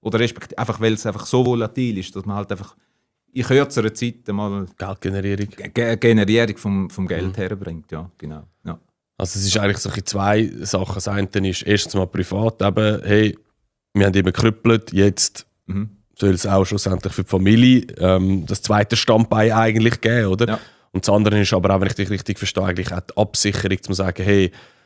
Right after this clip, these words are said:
Speaker 2: okay, wir wissen im Betrieb, ja, dort, dort sind wir buchhalterisch auch gut unterwegs und das haben wir im Griff und so, aber trotzdem, es kommt irgendetwas.
Speaker 1: Ja.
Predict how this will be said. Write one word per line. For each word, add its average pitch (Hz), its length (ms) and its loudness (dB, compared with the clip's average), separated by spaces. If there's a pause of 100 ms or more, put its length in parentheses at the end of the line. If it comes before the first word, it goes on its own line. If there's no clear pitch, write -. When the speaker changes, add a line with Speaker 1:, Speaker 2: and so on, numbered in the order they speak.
(140)
Speaker 2:
okay, - 260 2
wir 101 160 2
wissen 117 300 4
im 107 100 4
Betrieb, 117 680 4
ja, 95 260 4
dort, 87 320 -4
dort 95 120 0
sind 98 120 0
wir 92 120 6
buchhalterisch 92 640 -2
auch 90 100 -2
gut 98 240 2
unterwegs 110 480 2
und 98 60 4
das 87 80 -2
haben 90 100 0
wir 87 80 -2
im 87 100 -2
Griff 110 200 2
und 110 80 -8
so, - 100 -4
aber 98 280 2
trotzdem, 120 500 2
es 92 160 -2
kommt 127 340 0
irgendetwas. 135 920 2
Speaker 1:
Ja. 101 140 -8